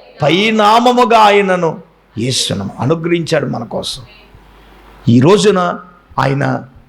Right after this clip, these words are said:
ఆయన ఎందుకు వచ్చాడో అనే విషయాలు ప్రభువు చాలా ఫిలిప్పీ సంఘానికే కాదు, ఈ రాత్రి ఇక్కడ నీకు, నాకు, మనందరికీ కూడా చెప్తున్నాడు.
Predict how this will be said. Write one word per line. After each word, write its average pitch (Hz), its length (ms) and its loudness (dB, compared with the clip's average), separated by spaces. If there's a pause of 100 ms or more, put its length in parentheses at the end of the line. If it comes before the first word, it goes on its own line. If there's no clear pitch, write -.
(160)
ఆయన 156 260 2
ఎందుకు 196 520 0
వచ్చాడో 190 600 0 (120)
అనే 147 180 -2
విషయాలు 147 600 -2 (560)
ప్రభువు 160 400 -2
చాలా 143 380 0 (460)
ఫిలిప్పీ 170 380 -4
సంఘానికే 151 600 -2
కాదు, 123 380 -2 (460)
ఈ 135 120 4
రాత్రి 170 340 2
ఇక్కడ 151 380 -2 (300)
నీకు, 185 600 -2
నాకు, 160 380 -2
మనందరికీ 151 480 -2
కూడా 143 160 -4
చెప్తున్నాడు. 107 600 -6